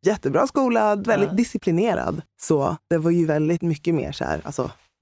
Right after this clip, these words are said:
Speaker 1: brittisk, så här, amerikanska regler jämfört med vad jag har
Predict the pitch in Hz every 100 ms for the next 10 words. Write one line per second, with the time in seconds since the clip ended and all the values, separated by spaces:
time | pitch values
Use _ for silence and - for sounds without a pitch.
0 | 147 160 160 - - 139 - - - 135
1 | - 143 135 139 131 - 139 185 - -
2 | 82 - - - 160 143 135 135 139 156
3 | 135 _ 143 131